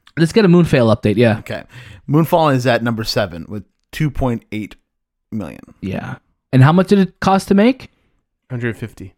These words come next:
Speaker 1: Yeah. And re-, and, uh, Roland Emmerich put up his own money for it?
Speaker 2: And so right now, I, I think it's only at, what, fifteen million so far? And they made a hun-, it was, it was,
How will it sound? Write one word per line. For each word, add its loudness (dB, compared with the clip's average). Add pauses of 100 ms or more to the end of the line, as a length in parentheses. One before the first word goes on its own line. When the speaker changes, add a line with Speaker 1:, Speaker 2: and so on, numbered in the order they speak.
Speaker 1:
Yeah. 0
And 2
re-, 4
and, 2
uh, 4
Roland 4
Emmerich 0
put 2
up 0
his 2
own 4
money 4
for 2
it? 0 (340)
Speaker 2:
And -2
so 0
right 4
now, 0
I, 0
I -2
think -4
it's -6
only -2
at, -6 (380)
what, -8
fifteen -4
million -2
so -4
far? -2
And -6
they -2
made 0
a 2
hun-, -2
it -4
was, -2
it -14
was, -4